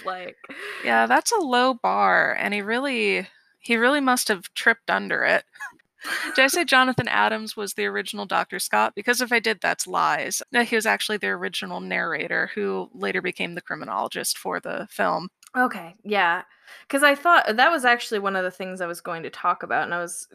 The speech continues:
Speaker 1: gonna bring it up in a minute, but since we're on this topic,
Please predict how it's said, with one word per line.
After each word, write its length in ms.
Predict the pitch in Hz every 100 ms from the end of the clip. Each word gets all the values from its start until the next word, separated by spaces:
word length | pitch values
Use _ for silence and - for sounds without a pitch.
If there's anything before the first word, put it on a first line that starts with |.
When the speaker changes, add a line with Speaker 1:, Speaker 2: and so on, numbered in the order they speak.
| 196
Speaker 1:
gonna 200 | 214 202
bring 200 | 190 180
it 100 | 175
up 180 | 170 - _ _
in 160 | - 190
a 40 |
minute, 440 | 180 185 185 180 -
but 500 | 208 170 170 170 -
since 300 | - 196 180
we're 80 | 185
on 160 | 175
this 160 | 165 -
topic, 680 | - 196 185 180 160 151 -